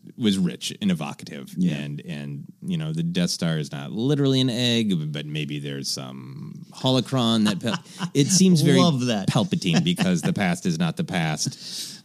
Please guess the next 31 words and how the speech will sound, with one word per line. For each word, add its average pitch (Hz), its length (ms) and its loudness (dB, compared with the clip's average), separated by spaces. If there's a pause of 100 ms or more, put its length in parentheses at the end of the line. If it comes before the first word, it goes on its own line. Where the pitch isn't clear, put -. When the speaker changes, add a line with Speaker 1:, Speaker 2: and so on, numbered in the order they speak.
(220)
Speaker 1:
Uh, 73 260 -2
the 73 140 -4
past 76 260 -4
is 73 180 -2
now. 73 320 -2 (560)
Speaker 2:
That 131 140 -8 (320)
Speaker 1:
I, - 60 2
I, - 20 6
I 151 40 6
don't - 20 6
know. 110 100 6
The 113 100 6
danger 196 260 8
of - 20 6
the 113 120 4
past 135 280 4
is 98 100 2
not 104 320 4
the 95 80 0
past. - 800 -4
Just 90 280 -4 (140)
is 92 220 -4
so 101 340 2
evocative 82 460 -2
of 76 160 -6
the 73 80 -10
story 82 500 0
of 73 140 -6
the 73 80 -8
sequel 73 320 -6
trilogy. - 440 -16